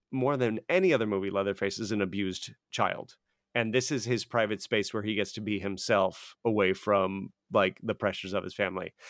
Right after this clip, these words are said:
So I kinda see that. There's some, there is sympathy in the scene, but I think there is some, like, uh, "Look at this, isn't this weird?" element to it, especially in, like, for when the movie was made. I don't know how progressive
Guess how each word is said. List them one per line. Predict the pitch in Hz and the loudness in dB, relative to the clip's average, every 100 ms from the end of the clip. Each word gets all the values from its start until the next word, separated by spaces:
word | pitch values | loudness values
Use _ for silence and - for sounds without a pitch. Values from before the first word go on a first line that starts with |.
| - | -12
So | - 143 | 0 2
I | 123 | 2
kinda | 143 123 107 | 2 0 -2
see | - 139 147 | -4 -4 2
that. | 160 165 113 | 2 2 2
There's | 107 92 | 0 0
some, | 117 107 | -4 -2
there | 101 117 | 2 2
is | 143 - | 2 0
sympathy | 123 110 123 160 165 | 0 -2 -2 0 2
in | 180 | 2
the | 175 | 0
scene, | - 196 196 196 190 - - - - | 0 4 4 2 0 -10 -20 -20 0
but | 131 | 2
I | 120 | 4
think | 156 143 | 2 2
there | 127 117 | 4 4
is | 110 - | 4 2
some, | 117 104 104 | 2 2 0
like, | 104 101 98 - - | 2 2 0 -6 -2
uh, | 101 95 87 87 - - | 2 2 0 -4 -10 -4
"Look | 120 123 170 175 | 0 4 4 4
at | 120 120 | 2 2
this, | 139 117 - - | 2 2 0 0
isn't | 120 120 107 | 0 0 0
this | 104 - | -4 -4
weird?" | 101 110 98 98 92 85 _ _ | -2 0 2 0 -2 -8 _ _
element | 113 104 98 95 | 0 2 0 -2
to | 110 | -2
it, | 92 | 0
especially | 95 - 123 - 117 104 101 - _ _ _ _ - | -2 0 0 2 0 0 0 -4 _ _ _ _ -4
in, | 113 101 95 - - 117 110 | -2 0 -4 -8 -8 -4 2
like, | 101 - | 2 2
for | 110 | 0
when | 104 101 | 0 0
the | 101 | 0
movie | 101 98 92 | -2 -2 -4
was | 90 107 | -4 -2
made. | 95 90 | -2 -2
I | 92 | -4
don't | 90 87 - | -4 -8 -6
know | 92 87 | -6 -2
how | 92 | -4
progressive | - 98 - - 90 95 - | -4 -6 -6 -8 -8 -10 -12